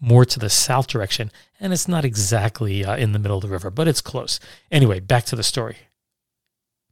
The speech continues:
Within one year, Fessenden and his team were successfully transmitting Morse code signals to an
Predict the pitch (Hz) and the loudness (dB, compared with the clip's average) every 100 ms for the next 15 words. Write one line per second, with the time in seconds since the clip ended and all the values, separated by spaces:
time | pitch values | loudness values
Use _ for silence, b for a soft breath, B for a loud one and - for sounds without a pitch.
0 | _ _ - 139 156 120 107 131 180 175 | _ _ -2 4 6 6 6 6 6 4
1 | 151 147 101 - - 135 175 170 165 127 | 6 4 4 0 -2 0 4 4 4 2
2 | - - 139 127 - 110 - 139 - 147 | 2 0 2 2 0 -4 -4 -2 0 0
3 | - - 123 120 113 104 110 117 - 120 | 0 0 2 4 4 4 2 0 0 0
4 | 107 - 175 131 104 - 113 | 2 0 2 2 2 0 -2